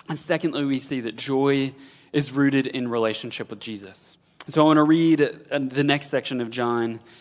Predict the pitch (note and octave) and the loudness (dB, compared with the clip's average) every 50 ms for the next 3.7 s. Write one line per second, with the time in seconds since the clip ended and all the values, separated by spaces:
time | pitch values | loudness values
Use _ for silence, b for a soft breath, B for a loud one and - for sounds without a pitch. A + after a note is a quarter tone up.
0 | B B - - D3 - - D3+ C#3 B2+ A#2 B2 A#2 - C3+ A#2+ - - D3+ C#3+ | B B -2 -2 -2 -2 0 0 0 0 0 0 -2 -4 -8 -8 -2 2 2 2
1 | C#3 C#3+ C3 B2 - - C3 - - - C3 A#2+ - - C3 B2+ A#2 A#2 A#2+ C3 | 2 0 -6 -6 -6 -10 -14 -14 -10 -10 -8 -8 -8 -6 -6 -6 -4 -2 -2 -2
2 | A2 - A#2 C3 C#3+ D3+ D3 D3 - - - A#3+ G#3 C#3+ - C3+ C#3+ E3 E3 D3+ | -2 -2 -2 2 2 2 2 0 -4 -6 -6 -6 -4 -6 -6 0 2 4 4 4
3 | B2+ B2 C3 C#3+ E3+ E3+ D3 C3 B2+ - D#3 E3 D#3 D3+ | 4 2 2 2 2 2 0 -2 -2 2 4 4 4 4